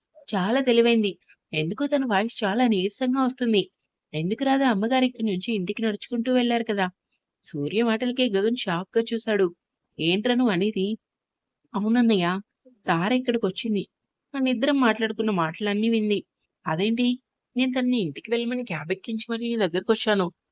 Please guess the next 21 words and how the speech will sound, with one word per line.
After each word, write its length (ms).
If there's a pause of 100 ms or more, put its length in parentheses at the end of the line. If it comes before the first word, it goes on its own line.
(320)
తను 160
నిజంగా 360
నిన్ను 280
ఫాలో 320
అయ్యి 180
ఉంటుందన్నయ్య. 640 (640)
కావాలంటే 540
చుట్టూ 460 (640)
ఇక్కడ 280
లోపలే 400
కాదు 220
బయట 320
సీసీ 340
ఫుటేజ్ 340
ఉంటాయి 260
కదా" 260 (600)
అని 180
సీసీ 300
ఫుటేజ్ 320
చూపించాడు 520
సూర్య. 320